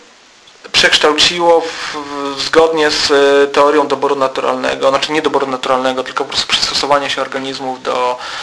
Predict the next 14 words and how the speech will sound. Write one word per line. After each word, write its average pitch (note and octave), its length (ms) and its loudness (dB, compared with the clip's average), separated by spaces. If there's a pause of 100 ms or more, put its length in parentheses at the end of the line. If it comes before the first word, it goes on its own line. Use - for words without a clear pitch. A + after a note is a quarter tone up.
(240)
do C3+ 200 4
życia B2 600 2
w, B2 420 -10
w C#3 160 -10
innych C#3 400 -6
warunkach, C3 720 -2 (680)
e, C3+ 40 -8
czyli D#3+ 240 -6
właśnie D#3+ 220 -2
w - 40 -12
takim E3 280 -8
sposobie D#3 520 -2
przyczynowo-skutkowym D3 920 -2
Darwina. A#2+ 420 -8